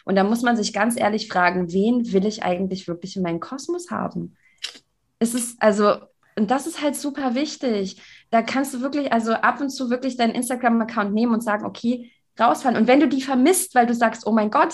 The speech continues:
ja, jetzt folge ich dir nicht mehr", und nach einer Woche stellst du fest, "Ey, ich will unbedingt wissen,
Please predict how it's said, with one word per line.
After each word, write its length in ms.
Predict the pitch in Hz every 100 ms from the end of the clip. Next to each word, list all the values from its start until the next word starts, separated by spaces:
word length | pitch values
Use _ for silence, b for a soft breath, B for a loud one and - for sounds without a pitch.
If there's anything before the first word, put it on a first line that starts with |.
| -
ja, 320 | 247 226 302 330 B B -
jetzt 280 | 226 - -
folge 220 | 277 339
ich 60 | 370
dir 100 | 269
nicht 180 | 247 240
mehr", 120 | 233
und 60 | 220
nach 180 | 214 -
einer 240 | 233 240
Woche 140 | 240 233
stellst 280 | 247 233 226
du 40 |
fest, 240 | 233 214 - _ _ _ 185
"Ey, 80 |
ich 140 | 185 196
will 60 | 208
unbedingt 380 | 196 196 190
wissen, 340 | 220 302 415